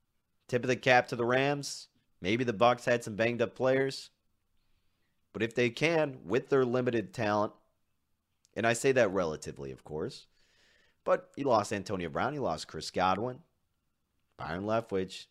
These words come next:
He's a dog, I'm telling you. I think he'd be great.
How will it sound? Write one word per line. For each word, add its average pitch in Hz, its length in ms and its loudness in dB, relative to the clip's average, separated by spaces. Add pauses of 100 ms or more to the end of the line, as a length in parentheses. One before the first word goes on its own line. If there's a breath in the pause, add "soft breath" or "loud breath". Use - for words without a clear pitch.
(160)
He's 80 160 -10
a 101 60 -4
dog, 123 340 8
I'm 104 140 -4
telling 135 340 4
you. 113 240 -4
I - 120 -10
think 92 200 -12
he'd 107 140 -4
be 110 100 -6
great. 127 400 6